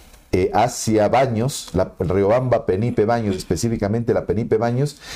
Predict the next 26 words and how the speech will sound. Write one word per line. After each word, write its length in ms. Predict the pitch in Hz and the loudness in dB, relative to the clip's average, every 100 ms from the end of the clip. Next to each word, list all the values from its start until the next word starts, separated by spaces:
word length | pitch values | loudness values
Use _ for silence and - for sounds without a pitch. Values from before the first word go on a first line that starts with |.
| - | -12
se 180 | - 113 | -2 0
destruyó 580 | 123 151 - 127 170 196 | 2 2 0 2 2 2
por 100 | 120 | 0
el 80 | 104 | 2
proceso 380 | 104 101 131 127 | 0 0 0 0
eruptivo 400 | 107 131 139 131 | -2 0 2 2
del 100 | 92 | 2
volcán 500 | 92 92 127 131 - - - - | 0 2 0 0 -6 -14 -20 -10
Tungurahua. 640 | - 123 110 123 175 101 80 - - - - | -2 0 2 2 2 0 -6 -14 -20 -20 -8
La 180 | - 104 | 0 0
prefectura 640 | - 104 101 - 165 170 | 2 0 -2 0 2 4
de 120 | 139 - | 2 -2
Chimborazo 800 | - 101 98 131 151 - 196 - - - | -2 0 2 2 0 -2 -4 -6 -18 -4
acaba 480 | 101 104 135 147 139 | -2 2 2 4 2
ya 460 | 104 120 147 160 - | 2 4 2 0 -6
de 400 | 95 98 143 165 - | -2 0 2 0 -2
obtener 640 | 110 104 104 107 127 143 | -2 0 0 2 2 2
la 260 | 135 104 - | 2 0 0
concesión 920 | - 165 185 156 120 104 - 135 160 175 | 2 2 2 -2 -2 -2 0 0 0 2
de 220 | 107 117 | 2 2
esa 200 | 127 113 | 0 0
vía, 320 | 98 104 170 - | 0 2 0 0
es 120 | 104 | -2
de 120 | 110 | 0
carácter 420 | 107 107 120 120 | 2 0 2 0
estatal. 560 | 110 - 131 - 117 | 0 0 -2 2 0